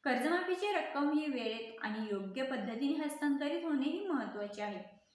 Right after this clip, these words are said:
मित्रांनो, आता ही जी कर्जमाफी आहे, तर ही कर्जमाफी तात्पुरती उपाययोजना असू शकते. सरकारने दीर्घकालीन शेती सुधारणा आणि शेतकऱ्यांच्या कल्याणासाठी एक व्यापक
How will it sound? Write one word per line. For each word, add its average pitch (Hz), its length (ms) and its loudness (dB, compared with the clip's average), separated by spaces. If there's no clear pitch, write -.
मित्रांनो, 359 420 4
आता 415 240 2
ही 403 120 4
जी 381 120 2
कर्जमाफी 233 680 0
आहे, 220 280 0
तर 294 60 2
ही 330 220 0
कर्जमाफी 262 560 -2
तात्पुरती 240 580 -2
उपाययोजना 254 680 0
असू 254 380 -2
शकते. - 580 -12
सरकारने 349 520 4
दीर्घकालीन 311 720 2
शेती 349 280 -2
सुधारणा 330 440 2
आणि 262 380 0
शेतकऱ्यांच्या 254 720 -2
कल्याणासाठी 302 880 0
एक 349 140 -6
व्यापक 233 340 -2